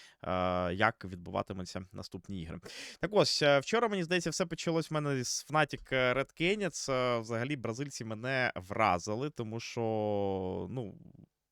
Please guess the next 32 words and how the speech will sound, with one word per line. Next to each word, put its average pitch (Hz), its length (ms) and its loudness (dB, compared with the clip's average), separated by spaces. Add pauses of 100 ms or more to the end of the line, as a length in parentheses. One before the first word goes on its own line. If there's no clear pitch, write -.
(160)
чесно, - 380 -4
who - 460 -4
is 104 280 -4
Red - 280 -6
Canids, 160 480 0
типу, 92 380 -4
не 98 160 -2
зрозуміло. 107 560 -6
Шістдесят 113 260 -2
четверте, 117 420 0 (400)
е, 110 220 6
місце, 151 640 4 (300)
а, 117 680 10
ну, 165 80 0
Дропа 113 480 4
знаю, 85 600 -2 (120)
по-моєму, 113 460 0
Каоза 90 640 6
десь, 87 500 -2
е, 85 340 2
чув. - 640 -8
Е, 82 920 2
всі - 380 -6
інші 175 320 -4
для 104 220 -2
мене 123 380 -2
це, 107 460 0
ну, 95 120 -6
такі - 320 -10
молоді 92 420 -2
бразильці, 107 680 -4
е, 92 400 0